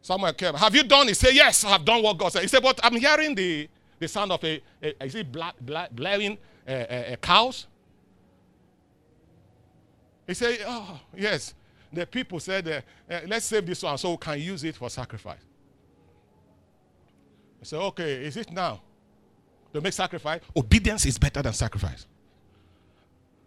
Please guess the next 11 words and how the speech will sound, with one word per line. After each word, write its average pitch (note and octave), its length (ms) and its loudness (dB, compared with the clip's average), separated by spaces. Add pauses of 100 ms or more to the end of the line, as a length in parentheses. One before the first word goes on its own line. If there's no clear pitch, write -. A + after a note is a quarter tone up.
(280)
Eh? G3 160 -4 (540)
As F#3 180 6
much D4+ 160 8
as G3+ 140 8
you A3 80 8
have F#3+ 120 4
done A#3 200 2
this, F#3 160 0 (840)
as G#3 160 8
he B3+ 80 12
moved, D#4+ 420 12